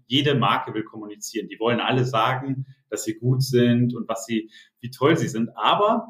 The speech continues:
was wir festgestellt haben, die Marken brauchen viel mehr. Die brauchen tatsächlich ein ganzes System zum Festhalten aller Informationen.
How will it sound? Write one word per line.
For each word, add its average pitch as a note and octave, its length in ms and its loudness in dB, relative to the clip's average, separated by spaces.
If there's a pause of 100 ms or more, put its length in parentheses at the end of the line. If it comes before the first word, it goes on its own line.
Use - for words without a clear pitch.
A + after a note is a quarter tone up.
(160)
was B2 180 -8
wir - 60 -20
festgestellt C3+ 560 -4
haben, B2 300 -2 (180)
die A2+ 80 -4
Marken A2 300 -2
brauchen A2 320 -4
viel G2 240 -12
mehr. B2+ 500 -2
Die - 40 -10
brauchen A2 280 -4
tatsächlich B2+ 480 -12
ein G2+ 80 -16
ganzes A#2+ 600 -10 (300)
System A2 1120 -2
zum A2 180 -6
Festhalten A#2+ 640 -4
aller A#2 320 0
Informationen. A#2 720 -6